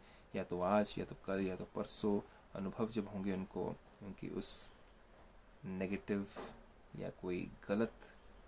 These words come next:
उनकी कोई अगर आदतें हैं और आपने समझा नहीं समझे, लेकिन किसी दूसरे, तीसरे, चौथे, दसवें इंसान ने भी उनको कहा और आपने लेकिन क्षमा कर दिया, आपने कोई बारी समझाया, नहीं माने, आप पीछे हट गए, लेकिन वो जो दूसरे लोग उनको जब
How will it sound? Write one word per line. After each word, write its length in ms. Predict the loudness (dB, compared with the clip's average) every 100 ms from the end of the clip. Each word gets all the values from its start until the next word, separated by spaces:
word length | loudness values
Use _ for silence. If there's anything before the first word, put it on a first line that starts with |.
| -10
उनकी 300 | -8 -4 -4
कोई 140 | -2 -2
अगर 300 | -2 -6 -8 -16 -20 -8 -2
आदतें 340 | 0 0 -2
हैं 380 | -2 -2 -4 -10 -18 -12 -6
और 140 | -2
आपने 240 | 0 -2
समझा 340 | -2 -2 -2 0
नहीं 100 | 0
समझे, 280 | -2 -4 -8
लेकिन 300 | -10 -10 -10
किसी 240 | -6 -4 -4
दूसरे, 480 | -2 -4 -2 -2
तीसरे, 460 | -2 -4 -4 -2 -2
चौथे, 480 | -2 -6 -4 -4 -4 -10 -20 -18 -4
दसवें 320 | 0 4 6
इंसान 260 | 6 4 2
ने 100 | 2
भी 80 |
उनको 180 | 0 -4
कहा 440 | -4 -4 -4 -6 -10 -20 -16 -4
और 100 | 2
आपने 200 | 2 2
लेकिन 180 | 0 0
क्षमा 240 | 2 2
कर 120 | 0
दिया, 180 | -2 0
आपने 180 | 0 0
कोई 120 | 0
बारी 180 | 0 0
समझाया, 380 | -2 -2 0 0
नहीं 220 | 0 2
माने, 260 | 4 4 0 -10 -20 -14 -12
आप 80 | -6
पीछे 180 | -4 -2
हट 120 | -4
गए, 180 | -4 -6 -14 -20 -14 -10
लेकिन 200 | 0 2
वो 160 | 4
जो 80 | 2
दूसरे 420 | 2 0 0 4
लोग 220 | 6 6 6
उनको 200 | 4 2
जब 180 | 0